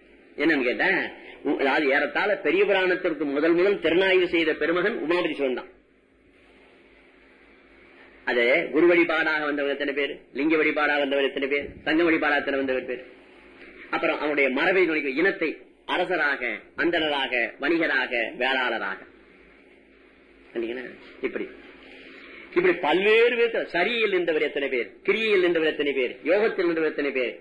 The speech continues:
ஞானத்தில் நின்றவர் எத்தனை பேர், இப்படி ஒரு பாகுபாட்டை முதல் முதல் உமாபதி சிவன் தான் பெரிய புராணத்தை உள்ள நுழைஞ்சு திறவுகோலாக இருந்த பெரியவர். அப்படி ஒருவர் திருவிழா புராணத்தை செய்து வைத்தால் குரு வழிபாட்டில் இருந்த விளக்குவது எது? இந்திரன் படி ஏற்றப்படலாம், நல்லையானை சாவந்தி ஏற்றப்படலாம் என்று வரும்.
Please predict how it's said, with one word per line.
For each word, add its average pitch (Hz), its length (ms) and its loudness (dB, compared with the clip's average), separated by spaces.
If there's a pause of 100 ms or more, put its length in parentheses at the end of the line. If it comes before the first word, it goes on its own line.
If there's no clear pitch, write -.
(140)
ஞானத்தில் 170 380 0
நின்றவர் 131 240 -8
எத்தனை 101 140 -14
பேர், - 260 -18
இப்படி 165 260 2
ஒரு 143 140 2
பாகுபாட்டை 165 640 -2
முதல் 143 240 -2
முதல் 156 220 0
உமாபதி 156 300 -2
சிவன் 135 200 -4
தான் 175 220 -4
பெரிய 147 180 -2
புராணத்தை 147 360 -2
உள்ள 139 140 0
நுழைஞ்சு 135 220 -2
திறவுகோலாக 139 540 0
இருந்த 123 220 -4
பெரியவர். 104 320 -8 (1080)
அப்படி 226 360 0
ஒருவர் 208 280 4
திருவிழா 240 340 0
புராணத்தை 208 320 -2
செய்து 175 220 2
வைத்தால் 170 420 -2 (1500)
குரு 233 160 4
வழிபாட்டில் 180 840 0
இருந்த 160 240 -4
விளக்குவது 170 400 -2
எது? 175 220 2 (320)
இந்திரன் 180 300 -4
படி 160 240 0
ஏற்றப்படலாம், 151 380 -4
நல்லையானை 143 380 -2
சாவந்தி 123 360 -6
ஏற்றப்படலாம் 113 640 -10
என்று 127 160 -6
வரும். 110 220 -10